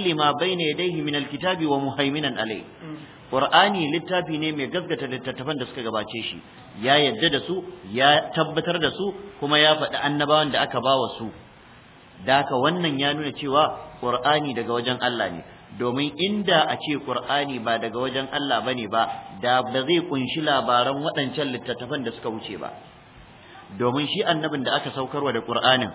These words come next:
Speaker 1: bai san labaran waɗannan annabawan ba. Bai san littattafan da aka ba su ba, bai da alaka kuma da inda zai sani. Amma kawai sai aka ji shi yana faɗa. Manzo Allah sallallahu alaihi wasallam bai taɓa karanta wani Qur'ani, littafi ba kafin an-,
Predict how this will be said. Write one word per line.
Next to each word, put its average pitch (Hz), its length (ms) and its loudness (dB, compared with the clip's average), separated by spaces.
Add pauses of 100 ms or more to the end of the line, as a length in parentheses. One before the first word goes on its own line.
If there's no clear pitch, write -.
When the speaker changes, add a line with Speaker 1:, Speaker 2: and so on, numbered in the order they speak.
(380)
Speaker 1:
bai 131 300 4
san 190 100 4
labaran 143 480 8
waɗannan 127 380 2
annabawan 113 480 2
ba. 76 180 -6 (1200)
Bai 139 300 6
san 180 220 4
littattafan 143 500 0
da 131 140 6
aka 135 140 0
ba 117 200 2
su 104 80 -10
ba, 98 100 -10
bai 170 220 4
da 165 160 6
alaka 175 460 6
kuma 160 160 0
da 151 120 0
inda 147 220 0
zai 120 200 -4
sani. 104 220 -6 (540)
Amma 160 220 6
kawai 190 260 6
sai 180 100 2
aka 165 200 0
ji 147 140 -2
shi 139 140 0
yana 135 220 2
faɗa. 98 260 -4 (720)
Manzo 127 200 0
Allah 180 240 6
sallallahu 165 320 2
alaihi 151 140 0
wasallam 160 260 2
bai 143 220 2
taɓa 202 240 0
karanta 175 280 0
wani 151 140 0
Qur'ani, 139 480 2
littafi 151 360 2
ba 135 100 0
kafin 123 320 0
an-, 113 160 -2